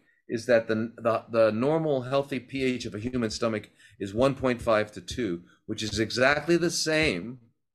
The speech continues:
interestingly enough, as animals who eat carrion, which is decaying corpses, like, like vultures and, and hyenas. They have, you know, we, we have very, very low.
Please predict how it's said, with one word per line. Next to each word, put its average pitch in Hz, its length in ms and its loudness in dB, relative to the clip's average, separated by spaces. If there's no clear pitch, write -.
interestingly 90 600 -6
enough, 85 420 -6
as 143 260 0
animals 120 440 0
who 120 100 -2
eat 131 200 -2
carrion, 139 580 -2
which 101 180 -10
is 104 280 -8
decaying 104 680 -4
corpses, - 560 -4
like, 90 240 -4
like 95 140 0
vultures 101 680 -4
and, 76 420 -12
and 78 220 -12
hyenas. 101 560 -4
They 104 200 2
have, 101 380 0
you 107 140 -8
know, 92 100 -4
we, 113 200 -6
we 165 180 6
have 135 180 6
very, 131 480 4
very 117 260 0
low. 131 320 2